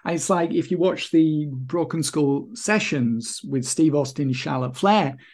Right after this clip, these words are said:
she's realized that she's a natural heel and will probably be a heel until she retires. Then she'll probably do a babyface turn just before she quits. And that's who she is. That's the character she plays.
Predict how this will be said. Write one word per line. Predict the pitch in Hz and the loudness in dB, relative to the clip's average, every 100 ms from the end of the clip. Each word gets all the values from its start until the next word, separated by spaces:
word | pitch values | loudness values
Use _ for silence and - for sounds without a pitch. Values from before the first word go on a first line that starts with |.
| _ _ | _ _
she's | - - 285 277 | -4 2 4 6
realized | 180 165 156 151 170 180 | 6 6 4 2 -2 -2
that | 196 190 | -2 -2
she's | - 190 185 - | -2 0 0 -2
a | - | -4
natural | 170 175 - - 156 | -2 -2 -4 -2 -2
heel | - 147 147 165 233 254 _ _ | 0 -2 0 0 -2 -6 _ _
and | 170 165 160 160 | -2 0 0 -2
will | 165 175 | 0 -2
probably | - 208 180 165 | 2 2 4 4
be | 156 147 | 2 0
a | |
heel | 131 143 147 | -2 -4 -2
until | 165 156 160 | -4 -4 -6
she | 156 175 | -4 -2
retires. | 165 185 254 156 131 131 | -4 -2 -2 -2 -4 -6
Then | 151 127 | -4 -4
she'll | - | -6
probably | 175 151 139 | -2 -2 2
do | 139 | 0
a | |
babyface | 131 147 139 131 147 131 | 2 0 0 -4 -6 -6
turn | 147 135 | -2 0
just | 139 135 | 0 -2
before | 147 147 139 | -4 -4 -4
she | 131 | -4
quits. | 131 208 - - - - _ - - - _ - | 0 2 0 -6 -12 -12 _ -20 -20 -20 _ 0
And | 190 185 - | 4 4 2
that's | 143 160 226 - - - | -2 2 2 2 -6 0
who | 208 202 | 2 2
she | - 208 247 185 | 2 4 4 4
is. | 135 | 2
That's | 175 185 - | -2 -6 -8
the | |
character | 160 180 170 - | -2 0 -2 -4
she | 131 180 151 | -6 -4 -4
plays. | - 147 143 190 208 | -2 -2 2 2 2